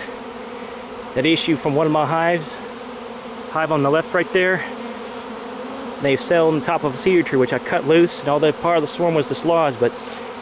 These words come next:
as you can see, bees flying in the air right here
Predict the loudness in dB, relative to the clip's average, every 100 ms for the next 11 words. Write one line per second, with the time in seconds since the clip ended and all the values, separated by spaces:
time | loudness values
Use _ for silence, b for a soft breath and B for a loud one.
0 | -4 0 0 0 0 4 4 4 2 -4
1 | -10 -8 2 4 4 2 0 2 2 2
2 | 0 2 2 4 4 2 2 2 0